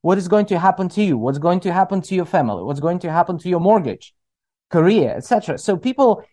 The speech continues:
sort of try to cope with that, and they're silent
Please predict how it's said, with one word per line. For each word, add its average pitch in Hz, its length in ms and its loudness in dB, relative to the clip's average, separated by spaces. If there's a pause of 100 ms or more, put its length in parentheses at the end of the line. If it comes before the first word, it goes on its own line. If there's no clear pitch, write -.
(200)
sort 277 540 0
of 233 140 -2
try 226 440 2
to 190 500 -2 (300)
cope 254 420 0
with 113 200 -2
that, 110 420 0 (540)
and 170 580 4 (580)
they're 135 220 0
silent 143 520 0